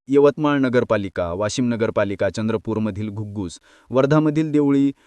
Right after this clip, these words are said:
बुलढाण्यातील देऊळगाव राजा, अकोला जिल्ह्यातील बाळापूर, हिंगोली जिल्ह्यातील वसमंत,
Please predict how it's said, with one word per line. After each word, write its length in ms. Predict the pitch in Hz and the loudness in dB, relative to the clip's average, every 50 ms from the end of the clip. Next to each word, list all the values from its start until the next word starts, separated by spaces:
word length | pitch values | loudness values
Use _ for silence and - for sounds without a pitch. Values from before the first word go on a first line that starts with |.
| _ _ _ | _ _ _
बुलढाण्यातील 680 | 117 117 127 127 135 135 135 139 131 120 139 135 135 131 | -2 0 0 2 2 2 2 0 0 -2 -2 -2 -2 -2
देऊळगाव 480 | 120 123 127 127 127 123 127 120 117 | 2 2 4 4 4 4 4 4 4
राजा, 420 | 117 117 107 101 90 98 92 87 82 - _ | 4 2 0 0 0 -2 -2 -4 -6 -8 _
अकोला 320 | - 113 - 127 123 123 120 | -14 -8 -6 -2 0 0 0
जिल्ह्यातील 480 | 110 117 110 110 - - - 117 110 | 0 -2 -2 -2 -4 -4 -4 -4 -4
बाळापूर, 540 | 110 110 110 113 120 117 - - 104 98 95 | -2 0 0 2 0 0 -2 -4 -6 -6 -6
हिंगोली 400 | 92 98 113 113 110 117 110 113 | -4 -4 -4 -2 -2 -2 -2 -4
जिल्ह्यातील 480 | 101 107 110 107 107 104 - - 107 110 | -4 -4 -4 -4 -4 -4 -4 -6 -4 -2
वसमंत, 420 | 107 110 - - 127 120 117 117 | -2 -2 -2 -2 -2 -2 -2 -2